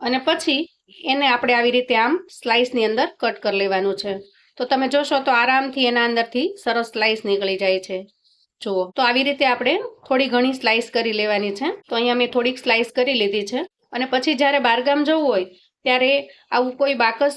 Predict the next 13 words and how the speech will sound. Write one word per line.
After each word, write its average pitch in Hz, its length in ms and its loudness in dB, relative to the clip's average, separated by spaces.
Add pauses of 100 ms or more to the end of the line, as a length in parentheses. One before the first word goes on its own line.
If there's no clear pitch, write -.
છે 294 120 2 (200)
અથવા 262 300 0
તો 262 140 2
તમારી 254 300 0
પાસે 254 220 2
નાની 247 320 2
ડબ્બી 240 320 -2
પડી 262 280 0
છે 262 100 0 (500)
એના 269 200 2
અંદર 262 280 2
તમે 247 260 2
એને 240 160 0